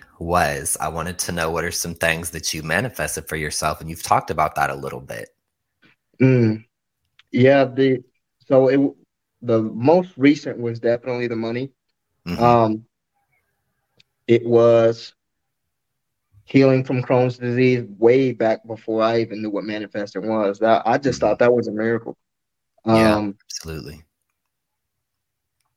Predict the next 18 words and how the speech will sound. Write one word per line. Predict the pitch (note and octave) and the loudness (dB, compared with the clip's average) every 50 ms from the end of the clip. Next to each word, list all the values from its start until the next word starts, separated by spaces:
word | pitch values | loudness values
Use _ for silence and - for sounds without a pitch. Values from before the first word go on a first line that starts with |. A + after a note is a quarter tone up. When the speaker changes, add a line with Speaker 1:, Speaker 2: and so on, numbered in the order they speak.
| _ _ _ _ _ _ _ - - - | _ _ _ _ _ _ _ -20 -20 -4
Speaker 2:
subconsciously, | - - C3+ A2+ - - C3 B2 C3 C3 - C#3+ C#3 C3+ B2 B2 A#2 | 0 2 2 2 2 0 0 2 0 0 -2 -4 -2 0 2 4 4
I | A2+ A2+ | 4 2
manifested | A#2 A#2 A#2 A2+ A2+ A2+ A2+ - A#2 A2+ A2+ - - A#2 A2+ - A#2 | 2 0 0 0 0 -2 -2 -2 -2 -2 -2 -4 -10 -14 -14 -12 -8
being | A2 A2+ A2 A2 A2 G#2+ | -6 -4 -4 -4 -4 -6
freedom | - - A2+ A2+ A2+ A2 A2+ A2+ | -2 0 0 2 2 0 -2 -2
from, | - A2+ A2 G#2 - _ - A2 _ | -2 -2 -2 -2 -4 _ -14 -14 _
being | - B2 A#2+ A#2+ A#2 A2+ | 0 2 2 2 0 -4
free | - _ - A#2 A#2+ A#2+ | -6 _ 2 2 2 2
from | A#2 - A#2 G#2+ G#2+ G#2+ G#2+ A2+ - _ _ _ _ _ _ _ - | 0 -2 -2 -2 -2 -4 -6 -10 -14 _ _ _ _ _ _ _ -10
my | G#2+ G#2+ G#2+ G#2+ | -6 -6 -4 -2
job | G#2+ A2 G#2 G#2+ A2 | 0 0 0 0 0
at | G#2+ - | -2 -4
the | - - - | -4 -2 0
airport. | G#2 G#2 - - A#2+ B2 B2 - _ _ _ _ _ _ _ _ _ _ _ _ - | 0 0 0 2 2 2 2 0 _ _ _ _ _ _ _ _ _ _ _ _ -14
Speaker 1:
Mm-hmm. | E2+ - - A2 | -12 -6 -2 0
Speaker 2:
Um, | A2 A2 A2 A2 G#2+ G#2+ G#2+ G#2+ A2 - - - - _ _ _ _ _ _ _ _ _ _ _ _ _ _ _ _ _ _ _ _ _ _ _ _ _ _ _ _ _ _ _ - - _ _ _ _ _ _ | 2 4 4 4 4 2 0 -2 -6 -10 -14 -20 -20 _ _ _ _ _ _ _ _ _ _ _ _ _ _ _ _ _ _ _ _ _ _ _ _ _ _ _ _ _ _ _ -20 -20 _ _ _ _ _ _
right | - A2+ A#2+ B2 C3 C3+ C3 B2 | 2 4 6 6 6 4 2 -2
now, | B2 B2 C3 C#3+ C#3+ B2 G#2+ G#2+ A#2 B2+ | -4 -2 -2 0 0 0 0 0 -2 -4